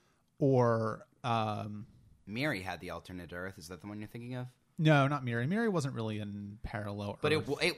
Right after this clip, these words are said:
Speaker 2: actually was. If you remember the beginning, they come, come upon the planet and then they're like, "Whoa, this is exactly like Earth." And that's all they, like, this is the s-, this is one of a few not Earth culture, but a literal, you know,
Speaker 1: Well,
Speaker 2: 'cause
Speaker 1: well
Speaker 2: they talk about how the planet at the very beginning is,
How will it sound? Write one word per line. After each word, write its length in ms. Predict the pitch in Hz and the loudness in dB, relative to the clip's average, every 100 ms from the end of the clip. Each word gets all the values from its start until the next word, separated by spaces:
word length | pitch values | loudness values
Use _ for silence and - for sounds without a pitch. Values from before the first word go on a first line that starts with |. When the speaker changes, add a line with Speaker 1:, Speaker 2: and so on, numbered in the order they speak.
| 127 | 6
Speaker 2:
actually 460 | 175 180 - 185 | 6 6 0 -6
was. 400 | 175 269 107 85 | -4 -2 -2 -4
If 140 | 120 120 | -8 -6
you 80 | 117 | -4
remember 260 | 113 113 | -2 -4
the 140 | 110 113 | -4 -4
beginning, 480 | 127 120 160 123 113 | -2 0 0 0 -2
they 160 | 120 | -4
come, 320 | 101 135 131 | -2 -2 -2
come 180 | 123 151 | -4 -4
upon 300 | 143 135 131 | 0 2 2
the 60 | 135 | 0
planet 360 | 143 135 151 147 | -2 0 0 0
and 80 | |
then 120 | 127 120 | -2 -2
they're 80 | |
like, 240 | 120 117 - | -2 -4 -6
"Whoa, 460 | 165 254 226 135 | -4 0 4 4
this 200 | 123 139 | 2 -4
is 140 | 156 139 | -4 -4
exactly 520 | 131 107 104 - 147 | -4 -2 -4 -4 -2
like 240 | 147 151 190 | 0 0 0
Earth." 240 | 160 127 | 0 -2
And 140 | 120 | -4
that's 380 | 117 107 - - | -4 -2 -4 -4
all 200 | - 113 | -4 -4
they, 120 | 107 98 | -4 -4
like, 220 | 151 151 | -4 -2
this 160 | 196 226 | -2 -4
is 80 | 202 | -4
the 60 | |
s-, 200 | 180 - - - - - _ | -4 -4 -8 -18 -20 -20 _
this 160 | 214 269 | 2 4
is 140 | 254 | 2
one 140 | 208 185 | 2 4
of 80 | 160 | 2
a 40 | |
few 240 | - 175 | -2 -2
not 300 | 160 156 160 - | 4 6 6 4
Earth 240 | 143 127 | 0 -2
culture, 440 | - - 160 - 139 | -6 -4 -4 -2 -2
but 200 | 127 123 | -2 -4
a 80 | 120 | -4
literal, 880 | 123 131 131 127 120 117 110 107 - _ _ _ - _ - | -2 -2 0 0 0 0 -4 -8 -14 _ _ _ -20 _ -14
you 140 | 156 147 | -4 8
know, 80 | |
Speaker 1:
Well, 300 | 190 185 180 | 12 12 12
Speaker 2:
'cause 180 | - 185 | 8 6
Speaker 1:
well 140 | 180 170 | 10 12
Speaker 2:
they 40 | |
talk 140 | 202 | 10
about 160 | 165 151 | 10 10
how 140 | 151 | 10
the 100 | 135 | 6
planet 400 | 131 160 151 139 | 2 2 4 4
at 80 | 123 | 0
the 80 | 123 | 0
very 220 | 123 120 | -2 -2
beginning 560 | 110 107 131 127 123 113 | -2 -2 0 2 0 -2
is, 460 | 120 117 110 104 | -4 -4 -6 -10